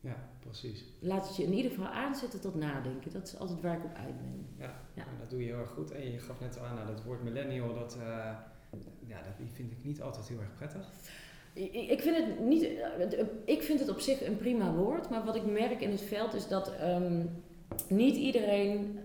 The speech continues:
Speaker 2: dat een, een, een prettige term vindt. Want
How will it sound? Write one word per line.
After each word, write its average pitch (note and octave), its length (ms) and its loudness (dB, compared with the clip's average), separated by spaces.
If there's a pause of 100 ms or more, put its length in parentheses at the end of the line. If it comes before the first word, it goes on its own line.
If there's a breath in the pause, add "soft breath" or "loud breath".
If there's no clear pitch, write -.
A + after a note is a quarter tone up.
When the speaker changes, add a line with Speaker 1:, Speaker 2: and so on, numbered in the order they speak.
(120)
Speaker 2:
dat F#3 180 4
een, F3 140 4 (140)
een, F3 200 2
een E3+ 100 2
prettige F3 380 0
term F3+ 320 6
vindt. C3+ 260 0
Want E3 340 2